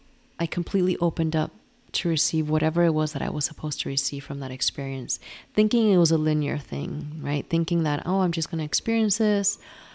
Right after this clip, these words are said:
I'll have a few days where I feel off,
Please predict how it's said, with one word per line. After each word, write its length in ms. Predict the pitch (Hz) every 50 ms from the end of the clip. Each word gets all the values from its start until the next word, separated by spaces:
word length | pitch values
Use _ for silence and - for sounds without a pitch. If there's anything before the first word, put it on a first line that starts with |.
| - - - -
I'll 120 | - 165 156
have 180 | 160 156 147
a 60 | 147
few 200 | 147 - - 160
days 340 | 143 151 147 147 147 151 151
where 120 | 143 143 135
I 140 | 131 131
feel 320 | 131 - - - 151 139 - -
off, 560 | 151 151 147 147 143 139 - - - -